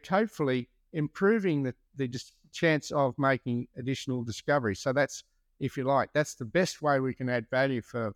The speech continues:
for investors. So our, our, our plan at the moment, and I'll come back to you, the, uh, the funding situation as well, is our plan has been to,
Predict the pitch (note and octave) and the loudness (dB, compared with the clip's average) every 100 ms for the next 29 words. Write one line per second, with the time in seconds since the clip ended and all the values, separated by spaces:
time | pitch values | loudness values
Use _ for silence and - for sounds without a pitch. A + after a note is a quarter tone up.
0 | _ C3 A#2+ A2 C3+ C3 - - - _ | _ -6 -4 -2 -4 -4 -10 -20 -20 _
1 | _ _ _ - D#3 D3+ - _ _ _ | _ _ _ 0 4 4 2 _ _ _
2 | D3 C#3 _ D#3 C#3 - G3+ G#3 D#3+ - | -2 -2 _ -6 -4 2 2 4 0 -2
3 | C3+ D#3 E3 G#2+ - _ - C3 - D#3 | 0 2 2 -2 -8 _ -10 -8 -2 0
4 | D3+ C#3 - B2+ - _ - B2 A#2 A#2+ | 2 0 -2 -6 -6 _ -4 -2 -2 -4
5 | A#2+ A2+ _ _ - B2+ - E3 D#3+ A2 | -6 -10 _ _ -12 -4 2 2 4 0
6 | - A2+ - B2 G#2 - G#2+ A2 C#3 A2+ | -2 -8 -6 -2 -2 -4 -8 -2 0 0
7 | C3+ A#2+ - C3+ - E3+ G3+ F3+ C3 C#3+ | -2 -4 -2 -2 0 2 2 0 -2 -4
8 | C3 B2 - _ _ _ _ - D3 C3 | -2 -4 -8 _ _ _ _ 0 0 0